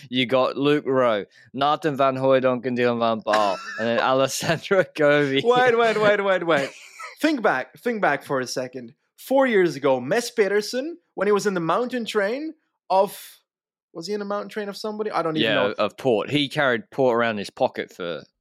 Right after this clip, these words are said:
Speaker 1: you know, the whole race.
Speaker 2: Søren Kragh Andersen in the mountain train of Dumoulin six years ago.
Speaker 1: Yeah.
Speaker 2: These riders were not at the level that they are now or at their peak, because Søren Kragh Andersen hasn't been at their pe-, at his peak in recent days, even though at Milano Sanremo he was great. But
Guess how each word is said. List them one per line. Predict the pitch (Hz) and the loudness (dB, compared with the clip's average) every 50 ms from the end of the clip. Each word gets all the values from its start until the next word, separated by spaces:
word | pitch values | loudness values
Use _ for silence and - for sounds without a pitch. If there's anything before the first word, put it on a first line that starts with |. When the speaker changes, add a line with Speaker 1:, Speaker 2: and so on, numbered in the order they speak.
| _ _ _ _ _ _ _ _ _ | _ _ _ _ _ _ _ _ _
Speaker 1:
you | - 82 | -12 -10
know, | 80 73 | -10 -10
the | 69 | -8
whole | 85 92 85 85 | -8 -8 -8 -8
race. | 80 73 71 73 - - - - _ _ _ _ _ _ _ _ | -8 -10 -10 -12 -16 -18 -20 -20 _ _ _ _ _ _ _ _
Speaker 2:
Søren | - - 247 247 247 247 | -4 0 0 0 0 0
Kragh | 240 233 233 233 | 0 0 0 0
Andersen | 233 220 185 156 - 185 | 0 -4 -6 -8 -8 -8
in | |
the | 185 185 | -4 -2
mountain | 190 208 214 208 | -2 -2 -2 -2
train | - 214 214 208 | -4 -4 -4 -4
of | 196 165 | -4 -4
Dumoulin | 147 196 214 233 214 170 143 131 120 127 - - | -4 -2 -2 0 0 0 0 0 -4 -8 -12 -12
six | - - 160 143 - - | -8 -8 -8 -8 -8 -6
years | 151 151 143 139 127 | -4 -4 -4 -4 -4
ago. | 131 135 139 165 180 160 - 139 127 | -6 -4 -4 -4 -4 -6 -10 -10 -6
Speaker 1:
Yeah. | 185 190 | -4 -4
Speaker 2:
These | 208 190 | -4 -2
riders | 175 202 202 208 208 180 156 | 0 0 0 0 0 -2 -2
were | 170 196 190 | -2 -2 -2
not | 180 165 156 175 226 240 - - - - _ _ _ _ _ _ _ _ _ _ _ _ _ _ _ _ _ _ _ _ _ _ _ _ _ _ _ _ _ - | -2 -2 0 0 0 0 -4 -8 -14 -20 _ _ _ _ _ _ _ _ _ _ _ _ _ _ _ _ _ _ _ _ _ _ _ _ _ _ _ _ _ -10
at | 185 185 | -4 -2
the | 220 202 | 0 2
level | 202 196 196 185 | 2 2 2 0
that | 185 165 | 0 0
they | 170 170 170 | 0 0 0
are | 165 156 | 0 -2
now | 160 175 202 196 156 131 120 120 117 - _ _ - | -2 -2 0 0 0 0 -2 -4 -10 -14 _ _ -4
or | 151 156 147 143 131 127 - _ - | -2 -2 -2 -2 -4 -6 -12 _ -12
at | 151 - | -10 -8
their | 156 135 - | -8 -10 -6
peak, | - 165 147 123 120 | -6 -6 -6 -6 -8
because | 127 - 143 131 - | -12 -12 -12 -10 -8
Søren | 160 151 151 147 | -8 -8 -8 -6
Kragh | 151 147 156 | -6 -6 -6
Andersen | 160 151 156 143 | -6 -8 -10 -8
hasn't | 131 139 143 139 143 | -6 -6 -6 -6 -8
been | 143 143 | -8 -10
at | 127 127 | -10 -10
their | 131 131 | -12 -14
pe-, | - - - 127 139 139 | -12 -12 -12 -10 -8 -8
at | 139 135 | -10 -10
his | 135 - | -10 -12
peak | - - 147 143 - | -10 -10 -10 -10 -10
in | 123 123 | -10 -10
recent | 143 170 175 - 135 123 123 - _ _ _ _ _ _ _ _ - | -10 -10 -10 -10 -14 -14 -14 -16 _ _ _ _ _ _ _ _ -8
days, | 123 131 156 170 151 151 | -6 -4 -4 -4 -4 -6
even | 139 147 | -8 -6
though | 139 139 | -6 -6
at | 127 131 | -6 -6
Milano | 135 135 131 131 127 | -6 -6 -6 -6 -6
Sanremo | - - 123 131 156 147 156 | -8 -8 -6 -6 -4 -4 -4
he | 131 | -4
was | 123 123 117 | -4 -6 -8
great. | - 127 131 160 180 147 | -8 -6 -6 -6 -6 -4
But | 151 151 143 - - | -2 -2 -2 -4 -6